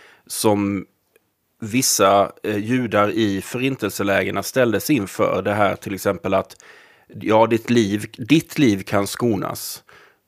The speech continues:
om du ställer upp och arbetar på de, med de här vidriga sakerna.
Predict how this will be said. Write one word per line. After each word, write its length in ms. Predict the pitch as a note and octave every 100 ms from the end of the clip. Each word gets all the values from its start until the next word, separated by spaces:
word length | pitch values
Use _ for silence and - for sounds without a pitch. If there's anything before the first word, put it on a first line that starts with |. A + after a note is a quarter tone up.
| _
om 300 | A2+ A2+ A2
du 420 | G#2+ G2+ F#2+ F#2 -
ställer 380 | - A2 G2+ A2+
upp 300 | F2+ _ -
och 140 | -
arbetar 760 | C3 A2 F#2+ F#2 - A2+ C3+ C3
på 240 | - A2+
de, 160 | G#2 -
med 180 | A2 G#2+
de 100 | G#2
här 140 | G2
vidriga 460 | G#2 A2+ G2 G2 F#2+
sakerna. 540 | C#3 - G#2+ -